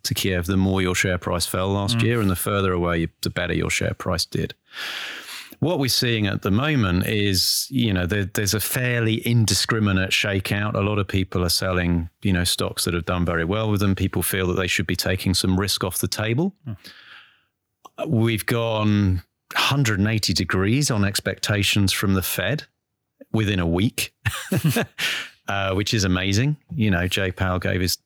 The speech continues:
Speaker 1: his testimony last week to the Senate Banking Committee. The market revised up quite significantly its expectations as to where the Fed funds rate was gonna go. And now,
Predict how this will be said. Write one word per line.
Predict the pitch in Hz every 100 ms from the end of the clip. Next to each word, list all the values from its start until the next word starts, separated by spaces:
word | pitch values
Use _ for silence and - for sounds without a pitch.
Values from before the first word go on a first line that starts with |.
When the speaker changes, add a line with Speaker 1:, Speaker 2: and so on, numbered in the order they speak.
| -
Speaker 1:
his | 95
testimony | - 95 - 92 90 90 90 92 -
last | 98 92 -
week | 95
to | -
the | 87
Senate | - 90
Banking | 110 143 139 127
Committee. | 120 123 113 123 117 113 _ - - - - - - - - - _ -
The | 98
market | 104 95 104 95
revised | 95 98 92 92
up | 98 -
quite | - 98
significantly | - 92 110 101 98 98 101 98 92
its | 98 101
expectations | - - 98 - 101 95 101 95
as | 95 -
to | 95
where | 98 95
the | 95
Fed | - 101 95 -
funds | - 107 107
rate | 113 113
was | 113 101
gonna | 117 113
go. | 127 131 123
And | 110
now, | 113 107 101